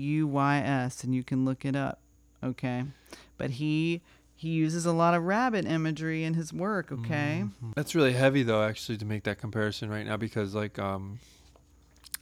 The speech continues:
Speaker 2: I, uh, yeah, you went, I remember you going through the boys' period in, in, uh, grad school, and, like, and then you did that painting. And it's in my studio, actually, of you holding the bunny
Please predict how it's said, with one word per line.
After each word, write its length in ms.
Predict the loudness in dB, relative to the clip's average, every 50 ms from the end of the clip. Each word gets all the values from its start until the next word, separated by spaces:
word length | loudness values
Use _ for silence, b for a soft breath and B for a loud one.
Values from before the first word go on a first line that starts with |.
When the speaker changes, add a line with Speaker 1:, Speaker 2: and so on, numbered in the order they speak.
| -8 -4
Speaker 2:
I, 220 | -2 0 0 0
uh, 380 | 0 0 0 -2 -2 -4 -8 -10 -14 -16 b b b b b b b b b b b b b _ _ -20 -20 -20 _ _ _ _ _ _ _ _ _ _ -2
yeah, 140 | 0 2
you 180 | 2 0 0 0
went, 240 | -2 -2 -4 -4 -4
I 40 | 0
remember 160 | 0 2 2
you 120 | 2 2
going 160 | 0 0 0
through 140 | 0 0 -2
the 60 | -2
boys' 300 | 0 0 2 2 2 0
period 380 | -4 -4 -2 0 0 0 0 -2
in, 320 | -2 -4 -4 -6 -8 -10 -12 -10
in, 280 | -8 -6 -6 -4 -4 -4
uh, 300 | -4 -4 -4 -6 -6 -8 -8
grad 300 | -4 -2 -2 -2 -2 -4
school, 360 | -8 -8 -4 -2 -2 0 0
and, 140 | -2 -4 -4
like, 280 | -4 -6 -6 -6 -10 -18 b b b b b b b b _
and 80 | -4 -4
then 100 | -4 -4
you 80 | -4 -4
did 220 | -2 -2 -2 -2
that 340 | -4 -6 -6 -8 -10 -14 -10
painting. 540 | -6 -6 -4 -4 -4 -4 -6 -6 -8 -10 -14 b b b b b b b b b b b _ _ -20 -20 -20 -20 _ _ _ _ _ -4
And 80 | -4
it's 120 | -4 -2 -4
in 80 | -2
my 100 | -2 -2
studio, 560 | -4 -4 -4 -2 0 2 2 2 2 2 2 0
actually, 380 | -2 -2 -4 -6 -6 -4 -4
of 100 | -6 -6
you 200 | -6 -6 -6 -4
holding 420 | -2 -2 -2 -2 -2 -4 -6 -6 -8
the 80 | -6
bunny 440 | -2 -2 0 0 0 -2 -2 -4 -6